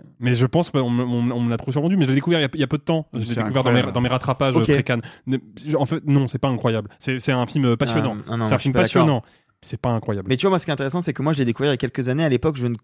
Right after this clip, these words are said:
Speaker 3: connaissais pas exactement ce qu'était ce film, comment ça s'inscrivait dans sa filmographie à Coppola et ce que ça signifiait. Et je me suis juste pris le film dans la tronche. Et après, j'ai, me suis renseigné, j'ai lu dessus et tout ça. Moi, je trouve le film est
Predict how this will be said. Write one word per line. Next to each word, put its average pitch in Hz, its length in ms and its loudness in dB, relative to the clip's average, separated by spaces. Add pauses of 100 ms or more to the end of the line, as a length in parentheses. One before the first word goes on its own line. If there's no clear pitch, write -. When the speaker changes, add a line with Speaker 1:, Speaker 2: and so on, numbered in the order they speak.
Speaker 3:
connaissais 127 420 0
pas 185 280 0
exactement 151 480 -2
ce - 80 -10
qu'était 139 180 -6
ce 139 140 -10
film, 180 280 0
comment 170 280 -2
ça 160 100 -8
s'inscrivait 147 360 -4
dans 139 100 -6
sa 131 100 -6
filmographie 131 580 -4
à 127 60 0
Coppola 131 420 0 (300)
et 120 80 -2
ce - 80 -12
que 147 80 -4
ça 135 100 0
signifiait. 135 480 0 (280)
Et 117 40 -10
je - 80 -10
me 120 40 -8
suis - 180 -8
juste 202 160 -2
pris - 100 -10
le 127 60 -8
film 156 120 0
dans 123 80 2
la - 100 -4
tronche. - 400 -10 (280)
Et 110 120 -4
après, 196 320 -2
j'ai, 107 260 -4
me 104 140 -10
suis 113 260 -8
renseigné, 120 640 -6
j'ai 101 160 -10
lu 127 260 0
dessus 127 360 -2
et 120 40 -6
tout - 140 -16
ça. 220 200 -2 (340)
Moi, 107 60 -4
je - 60 -10
trouve 107 120 -8
le 110 60 -4
film 127 180 -6
est - 80 -10